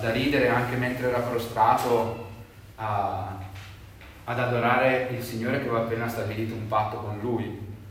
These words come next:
ma anche perché poco più avanti,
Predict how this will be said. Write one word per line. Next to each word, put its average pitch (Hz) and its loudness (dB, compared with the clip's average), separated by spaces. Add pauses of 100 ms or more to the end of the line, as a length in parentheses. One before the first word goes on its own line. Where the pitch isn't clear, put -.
(400)
ma 151 4
anche 135 0
perché 135 4
poco - -2
più 143 2
avanti, 123 2